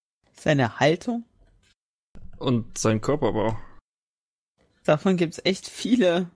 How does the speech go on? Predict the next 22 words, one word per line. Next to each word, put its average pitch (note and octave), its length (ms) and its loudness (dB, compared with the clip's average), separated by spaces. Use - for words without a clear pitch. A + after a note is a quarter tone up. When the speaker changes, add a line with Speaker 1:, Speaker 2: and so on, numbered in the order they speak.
Speaker 2:
Nee. A2 380 -2
Speaker 1:
Doch. G#3+ 560 0
Speaker 2:
Ich - 220 4
hab D3 260 -2
das D#3+ 180 4
ausgewertet C#3+ 720 -2
damals, C3 360 -2
die C#3 100 -8
Bilder, C3+ 440 0
weil B2 200 -2
man C3 200 -4
natürlich C3+ 300 -6
geguckt D3+ 300 -6
hat, C#3 220 -2
welcher C3+ 260 -4
Magier C3 360 -4
durch B2+ 180 -4
die C3+ 100 -2
Gegend C3 360 -4
fliegt. A#2+ 380 -8
Speaker 1:
Ach D3 260 2
so. E3 1300 -2